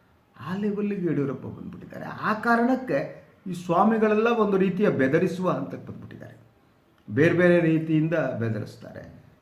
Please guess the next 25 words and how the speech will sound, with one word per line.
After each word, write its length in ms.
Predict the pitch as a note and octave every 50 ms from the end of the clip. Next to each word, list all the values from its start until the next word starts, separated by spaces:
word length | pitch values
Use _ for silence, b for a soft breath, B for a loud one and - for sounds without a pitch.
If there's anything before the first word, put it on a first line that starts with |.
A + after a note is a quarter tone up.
| _ _
ಆ, 40 | A#2
ಅತ್ಯಾಚಾರ 880 | - A2+ G#2+ G#2+ A2 A2+ A2+ A2+ C3 B2 A#2+ B2 C3+ C3 C3+ C#3 C#3 C3+
ಮಾಡೋ 280 | C3+ C3+ C#3 C#3+ C#3+ C3+
ಸ್ವಾಮಿಗಳು 480 | C#3+ D3+ D3 C#3 C#3+ C#3+ D3 D3+ D3+
ಬೆಳೆಸ್ತಾರೆ, 560 | C#3+ D3 D3 D3 - - - D3+ D3 D3+ D3
ಮಾಡಿದಿರೋ 360 | C#3+ D3+ D3+ D3+ D#3 D3+ D3+ D3+
ಸ್ವಾಮಿಗಳು 480 | D3+ D#3 D3+ D3 D3+ D3+ D3+ D#3 D#3
ಬೈ-, 500 | D#3 D3+ D3+ D3+ D#3 D3+ D3 D3 D3 C#3+
ಬೆ-, 240 | C#3 C#3 D3+ D3 C#3
ಬೆದರಿಸ್ತಾರೆ, 840 | D3 D3 C#3+ D3+ C#3+ C#3 C3+ - D3+ D3 D3 D3+ D3+ - - B B B B B B B A#2+
ಮತ್ತೊಬ್ಬ 360 | C3+ C#3 C#3 - E3 D3+ -
ಸ್ವಾಮಿನೂ 400 | - D#3+ D#3+ D#3 D#3 D#3+ D#3+ D#3
ಬೆದರಿಸ್ತಾನೆ, 640 | D3+ D#3 D3+ D3+ D3 C#3+ D3+ - C#3+ C#3 C#3+ D3 C#3+
ಲಿಂಗಾಯ 320 | C#3+ C#3+ C#3+ D3 D3 D3+
ಸ್ವಾಮಿನೂ 440 | C#3 - D3 D#3 D3 D3 D3+ D#3 D#3
ಬೆದರಿಸ್-, 440 | D3 D3+ C#3+ C#3+ C#3 C3+ C#3 C#3 C#3
ಬೆದರಿಸ್ತಾರೆ 840 | C#3+ C#3 C#3 D3 D3 - - - C#3+ C3 C#3 C#3 - - - b b b b b b b -
ಅಲ್ವಾ, 300 | B2+ C3+ C#3 C3+ C3 C3
ಕುರುಬರ 340 | B2+ - C#3+ D3 D3 D#3 D#3
ಸ್ವಾಮಿನೂ 440 | - D#3 E3 D3+ D3 D#3 D#3 D#3 D3+
ಬೆದರಿಸ್ತಾರೆ. 880 | D3 D3 C#3+ D3 C#3+ C#3 - - C#3 C3 C3 C3+ B2+ - - - b b b b b b b b b b b b _ -
ಆ, 400 | C3 C#3 C3+ C3+ C#3 C3 A#2+ A2+
ಕುರುಬರದ್ದು 440 | D#3 D#3+ D#3 D#3 E3 D#3+ D3 E3
ಒಂದು 160 | D#3+ D#3 D3 D3+
ಮೀಸಲಾತಿ 640 | D3 D#3 D#3 D#3 - D#3 D3 D3 - D#3+ D3+ D3